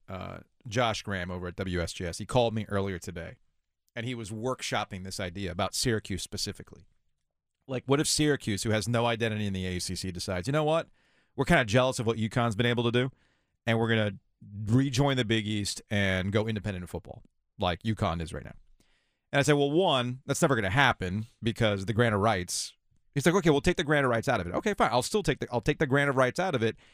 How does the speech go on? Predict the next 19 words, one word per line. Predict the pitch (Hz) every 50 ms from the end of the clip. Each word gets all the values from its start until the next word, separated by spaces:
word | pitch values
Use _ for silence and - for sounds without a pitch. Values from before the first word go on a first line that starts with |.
| _ _ _
and | - 123
I | 131 131
still | - - - - 339 330
don't | 262 170 135 -
think | 127 117 -
they | 117
take | 101 123 110 -
that | 123 107 104 -
deal. | 185 170 120 -
And | -
the | 107
biggest | 98 92 156 143 135 - -
reason | 135 113 92 107 110
why | 127 147 147 135
is | 120 101 87
that | 110 107 - _ _ _ _
Syracuse, | - - - 240 240 196 - 120 120 117 - - -
unlike | 127 117 117 107 -
uconn, | - 156 170 - - 90 80 73 -